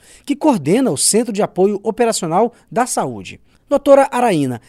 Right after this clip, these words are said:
existe o Plano Nacional de Imunização, o P N I, que serve de orientação geral, mas os municípios também precisam formular seus planos,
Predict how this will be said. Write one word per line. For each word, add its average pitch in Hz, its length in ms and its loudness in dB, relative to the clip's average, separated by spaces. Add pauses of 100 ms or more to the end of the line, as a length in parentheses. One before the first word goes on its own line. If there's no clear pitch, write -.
(120)
existe 226 520 2
o - 20 -16
Plano 196 240 0
Nacional 190 480 -2
de 175 140 -2
Imunização, 226 720 -2
o 143 180 -4
P 208 220 4
N 220 120 2
I, 127 240 -4 (320)
que 277 120 0
serve 175 580 2
de 143 240 -8
orientação 240 640 2
geral, 190 360 -2 (400)
mas 262 220 0
os 240 80 -4
municípios 240 680 0
também 233 440 0
precisam 214 440 -2
formular 196 460 -2
seus - 240 -2
planos, 185 580 -2